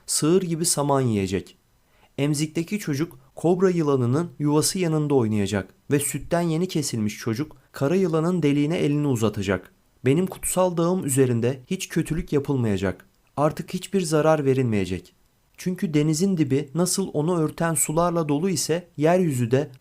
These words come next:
Rab bilgisiyle öyle dolu olacak." İşaya on bir, bir, dokuz.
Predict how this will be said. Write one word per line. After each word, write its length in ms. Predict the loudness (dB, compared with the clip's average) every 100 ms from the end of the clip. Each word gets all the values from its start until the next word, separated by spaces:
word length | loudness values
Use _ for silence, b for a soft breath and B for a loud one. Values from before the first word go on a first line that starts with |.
| -4
Rab 280 | 0 0 -2
bilgisiyle 680 | -6 -4 -4 -2 -2 -2 -2
öyle 300 | -2 0 2
dolu 180 | 2 4
olacak." 520 | 2 2 0 -4 -6 -18 _ _ _ _ -6
İşaya 520 | -2 2 4 2 -2 _
on 260 | 0 0 0
bir, 260 | -4 -6 _
bir, 300 | -4 -2 -4 -6 0
dokuz. 460 | 0 0 -6 -8